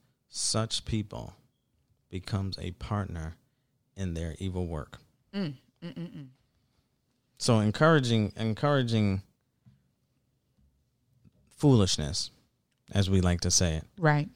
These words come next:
Speaker 1: Or encouraging, uh,
Speaker 2: This false teacher.
Speaker 1: this false, uh, persona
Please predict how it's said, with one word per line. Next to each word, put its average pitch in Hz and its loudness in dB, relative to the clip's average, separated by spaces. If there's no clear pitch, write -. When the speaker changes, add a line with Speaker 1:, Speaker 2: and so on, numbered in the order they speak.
Speaker 1:
Or 104 4
encouraging, 98 6
uh, 87 4
Speaker 2:
This 165 -8
false 151 -4
teacher. 147 -8
Speaker 1:
this 110 8
false, - 8
uh, 87 -4
persona 104 6